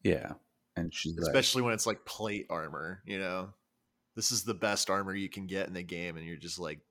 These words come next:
Speaker 2: basically naked. I'm like,
Speaker 1: Yeah.
Speaker 2: "Yeah, this,
Speaker 1: It's
Speaker 2: this,
Speaker 1: covering
Speaker 2: this
Speaker 1: your
Speaker 2: is feminist."
Speaker 1: areolas.
Speaker 2: Oh, I mean, uh, sometimes not even.
Speaker 1: Yeah. What about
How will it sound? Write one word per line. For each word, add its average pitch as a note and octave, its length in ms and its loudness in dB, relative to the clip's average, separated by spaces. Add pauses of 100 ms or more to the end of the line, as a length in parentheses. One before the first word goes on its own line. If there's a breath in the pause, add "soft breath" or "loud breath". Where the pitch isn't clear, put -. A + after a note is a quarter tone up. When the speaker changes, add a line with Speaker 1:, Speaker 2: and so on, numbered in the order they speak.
(100)
Speaker 2:
basically F2+ 480 -4
naked. E2 480 -4
I'm F2 100 -2
like, E2+ 260 -2
Speaker 1:
Yeah. C2 160 -2
Speaker 2:
"Yeah, B1+ 60 -4
this, G2+ 160 0
Speaker 1:
It's - 60 0
Speaker 2:
this, - 100 0
Speaker 1:
covering G2 300 8
Speaker 2:
this F#2+ 80 8
Speaker 1:
your F#2+ 100 10
Speaker 2:
is - 80 4
feminist." G2 220 8 (440)
Speaker 1:
areolas. A#1+ 560 0 (2500 soft breath)
Speaker 2:
Oh, A#2 180 12
I F#2 120 10
mean, A#2 140 8
uh, F#2+ 140 8
sometimes G#2 440 8
not D#2 160 6
even. D2+ 380 -2 (1200 soft breath)
Speaker 1:
Yeah. D#2 220 -2 (1400)
What C3+ 160 8
about B2 360 8